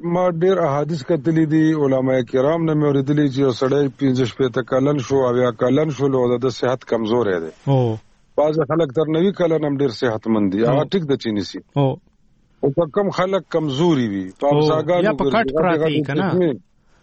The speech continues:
Speaker 1: یا په کټ پراته وي.
Speaker 2: او.
Speaker 1: نو دوی ته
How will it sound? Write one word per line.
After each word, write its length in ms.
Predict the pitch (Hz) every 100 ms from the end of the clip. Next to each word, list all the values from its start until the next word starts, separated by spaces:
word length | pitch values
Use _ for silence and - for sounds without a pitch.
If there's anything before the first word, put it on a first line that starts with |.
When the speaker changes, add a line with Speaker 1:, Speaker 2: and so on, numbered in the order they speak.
| - - 143
Speaker 1:
یا 100 | 160 139
په 80 | 143 -
کټ 140 | 151 98
پراته 320 | 113 104 104
وي. 180 | 92 85 _ -
Speaker 2:
او. 140 | 135 131 139 _ _ _ -
Speaker 1:
نو 160 | 147 170
دوی 340 | 160 202 226 226 208 - - -
ته 80 | -